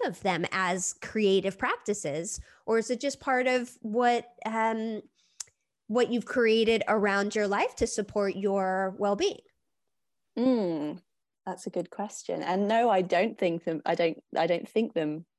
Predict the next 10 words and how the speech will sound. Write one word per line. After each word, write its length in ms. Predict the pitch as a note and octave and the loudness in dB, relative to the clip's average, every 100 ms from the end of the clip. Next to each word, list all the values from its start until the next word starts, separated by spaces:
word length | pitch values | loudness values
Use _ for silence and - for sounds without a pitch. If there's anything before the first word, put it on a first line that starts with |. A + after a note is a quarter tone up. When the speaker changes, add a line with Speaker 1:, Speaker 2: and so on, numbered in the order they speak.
| _ - | _ -2
Speaker 2:
as 160 | E3 - | -2 -2
creative 480 | - D3 D#3 G3+ | -2 -2 -2 -6
practices, 560 | - - - - D3 D3+ | -4 -6 -6 -6 -6 -4
which 160 | - - | -6 -6
is 140 | D#3+ | -2
really 160 | D#3+ D#3 | -2 -2
interesting 560 | - F#3+ F#3+ E3+ D#3+ | -2 -4 -4 -8 -6
that 80 | D#3+ | -6
you'd 160 | D#3 D#3 | -6 -4
say. 320 | E3 D3+ | 0 0